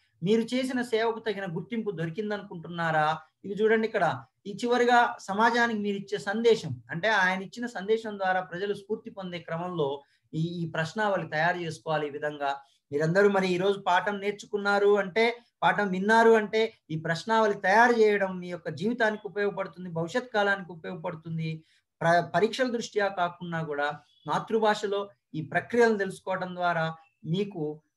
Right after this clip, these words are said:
ఆ, మీ భవిష్యత్తుకు ఉపయోగపడుతుంది అనేది కూడా అవగాహన చేసుకోవాలి పిల్లలు. తరువాతే స్లైడ్ ఒక్కసారి మీకోసం ఇంకొక మాదిరి ప్రశ్నావళి ఇచ్చాం. ఇప్పుడే డాక్టర్ దాశరథి రంగాచార్య గురించి చదువుకున్నాం, వాళ్ళ అన్నగారని మీకు పాఠ్యాంశంలో చెప్పాను, డాక్టర్ దాశరథి కృష్ణమాచార్య,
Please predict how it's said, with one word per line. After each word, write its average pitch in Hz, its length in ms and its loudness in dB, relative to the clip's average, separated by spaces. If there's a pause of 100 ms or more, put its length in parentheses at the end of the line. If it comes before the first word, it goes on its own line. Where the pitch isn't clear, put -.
(100)
ఆ, 143 100 -6
మీ 165 220 -2
భవిష్యత్తుకు 190 640 -2
ఉపయోగపడుతుంది 160 720 -8
అనేది 151 340 -6
కూడా 147 220 -4
అవగాహన 143 640 -4 (100)
చేసుకోవాలి 160 540 -4
పిల్లలు. 143 400 -6 (280)
తరువాతే 190 480 0
స్లైడ్ 165 320 -4
ఒక్కసారి 160 460 -2
మీకోసం 156 460 -6
ఇంకొక 196 300 -6
మాదిరి 180 320 -2
ప్రశ్నావళి 175 540 -6
ఇచ్చాం. 196 320 -6
ఇప్పుడే 202 260 -2
డాక్టర్ 175 360 0
దాశరథి 175 480 -2
రంగాచార్య 202 640 0
గురించి 170 380 -10
చదువుకున్నాం, 160 460 -6 (380)
వాళ్ళ 151 140 4
అన్నగారని 196 480 4
మీకు 175 200 -6
పాఠ్యాంశంలో 175 600 -4
చెప్పాను, 175 540 -2
డాక్టర్ 160 300 -4
దాశరథి 147 340 -4
కృష్ణమాచార్య, 170 920 -2